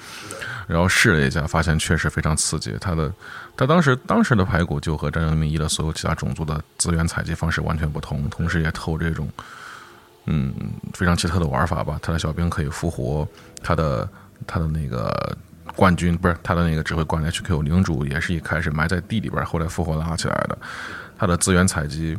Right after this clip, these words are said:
Speaker 2: 嗯，它只有一种资源，它，然后它，它，它占领监听哨，它是，别人是产资源，它是加速，诸如此类。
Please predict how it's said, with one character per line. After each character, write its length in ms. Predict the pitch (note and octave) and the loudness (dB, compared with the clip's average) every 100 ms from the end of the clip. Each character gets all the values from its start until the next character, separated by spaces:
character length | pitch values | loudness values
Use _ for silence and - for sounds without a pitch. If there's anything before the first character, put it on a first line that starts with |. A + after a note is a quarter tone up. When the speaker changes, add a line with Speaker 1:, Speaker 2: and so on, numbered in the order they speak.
| - - - | -8 -14 -4
Speaker 2:
嗯， 380 | E2 D#2+ D2+ C#2+ | -2 0 -2 2
它 140 | G2 - | 2 2
只 120 | - | 4
有 100 | G2 | 6
一 40 | F#2+ | 6
种 160 | F2+ E2 | 2 0
资 120 | F2+ | 2
源， 280 | E2 E2+ G2 - | 4 2 0 -2
它， 160 | - | -4
然 140 | D#2+ E2 | 0 2
后 100 | E2 | 0
它， 180 | F2+ E2 - - - - | 0 -4 -4 -2 -2 -4
它， 200 | - F#2+ - - - - - - - - - - | 0 0 0 -8 -20 -20 -20 -20 -20 -16 -12 -4
它 240 | - F#2+ F#2+ | 0 2 2
占 240 | A#2+ F2 | 2 2
领 180 | D2+ E2+ | 2 0
监 180 | F2+ F2+ | 0 2
听 140 | F#2 | 2
哨， 240 | F#2+ E2+ D#2 | 4 2 2
它 160 | D#2+ | 0
是， 160 | D#2 - - - | 0 -4 -6 -2
别 120 | F2 | 2
人 80 | F2+ | 2
是 80 | |
产 260 | - - D#2 | 0 -4 -4
资 160 | - E2+ | -2 -2
源， 140 | A#1+ | -2
它 160 | F2 D#2+ | 0 0
是 60 | |
加 180 | - F#2 | 2 0
速， 220 | - - - - - - - | 0 -2 -4 -8 -6 -8 -2
诸 160 | F#3 | 2
如 100 | F#3+ | 4
此 140 | F3+ - | 4 4
类。 180 | A2+ | 4